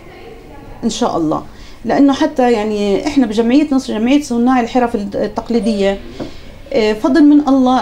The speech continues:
آه، متعاونين مع بعضنا. يعني أنا حتى عندي غير المنتجات اللي إلي،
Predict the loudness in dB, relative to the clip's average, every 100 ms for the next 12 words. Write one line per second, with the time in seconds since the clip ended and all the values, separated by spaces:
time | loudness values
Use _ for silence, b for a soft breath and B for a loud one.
0 | 0 -2 -2 -4 -4 -4 -6 -8 -14 0
1 | 2 2 2 4 4 4 2 0 -2 -2
2 | -2 -6 -8 -14 -20 -20 B B B B
3 | -2 0 0 2 2 2 -2 0 2 4
4 | 4 2 2 4 4 2 0 2 0 0
5 | 0 0 -2 -4 -6